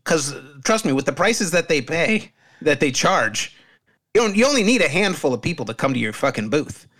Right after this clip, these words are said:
Uh, <laughs> so that's what I'm going for. I just, uh, this is, this is me, you know, trying to find an in, uh, so I can charge for my, uh, for my autograph. All right, listen, let's get into it. So I, uh, I, I wanted to,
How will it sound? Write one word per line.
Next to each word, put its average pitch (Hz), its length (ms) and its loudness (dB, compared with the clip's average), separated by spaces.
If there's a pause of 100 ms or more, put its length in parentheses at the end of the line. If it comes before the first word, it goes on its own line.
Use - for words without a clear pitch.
(400)
Uh, 127 280 2
<laughs> - 140 -4
so 139 220 4
that's 151 260 0
what 175 120 2
I'm 147 140 2
going 139 320 0
for. - 300 -10
I 123 100 -2
just, 127 240 -2
uh, 135 120 0
this 135 240 -2
is, 139 160 -4
this 135 300 -4
is 139 100 -8
me, 139 260 2
you 131 200 0
know, 123 80 0
trying 135 260 0
to 127 60 -2
find 131 260 0
an 120 100 0
in, 117 260 -4 (160)
uh, 113 360 -2
so - 200 0
I 127 80 0
can 131 160 0
charge 120 260 2
for - 160 -2
my, 110 240 0
uh, 107 160 -2 (160)
for 151 80 0
my 92 160 -2
autograph. - 420 -6 (720)
All 170 120 4
right, 120 220 0
listen, 165 300 4
let's 202 160 0
get 220 160 2
into 120 300 0
it. - 100 -4
So 156 140 2
I, 160 160 4
uh, 156 140 2
I, 170 320 2
I - 40 6
wanted 240 320 2
to, 185 280 2